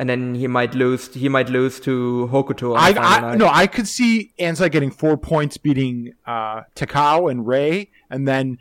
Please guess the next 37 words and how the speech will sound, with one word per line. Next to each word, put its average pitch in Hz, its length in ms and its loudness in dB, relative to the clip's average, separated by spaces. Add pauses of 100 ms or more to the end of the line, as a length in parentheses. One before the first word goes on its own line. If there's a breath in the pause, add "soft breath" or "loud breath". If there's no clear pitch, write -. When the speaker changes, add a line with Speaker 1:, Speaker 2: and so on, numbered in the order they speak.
(760)
Speaker 2:
uh, 110 180 -6
yeah, 110 180 -8
losing 107 280 -10
to 98 140 -14
Hokuto 98 320 -14
on 92 140 -14
the 90 40 -20
last 90 240 -20
night. 87 400 -20
Yeah. 92 360 -16 (1300)
Yeah, 156 120 0
that 170 100 0
makes 147 180 -6
sense. 101 240 -12
So - 260 -4
four 233 280 2
to 156 40 0
six - 320 -4
is 117 120 -8
my 113 200 -6
prediction 104 500 -12
for, 95 420 -18
uh, 90 120 -20
Anzai. 95 440 -12 (840)
Speaker 1:
Yeah. 120 200 -12 (520)
Speaker 2:
Um, 110 840 -4 (960)
so, 139 540 6 (100)
okay, 160 340 2
so - 160 0
let 175 140 6
me, 190 160 0
so, 170 280 2
uh, 175 220 4
my, 185 320 4 (220)
my 156 160 2
projected 139 520 -2
finals, 123 540 -8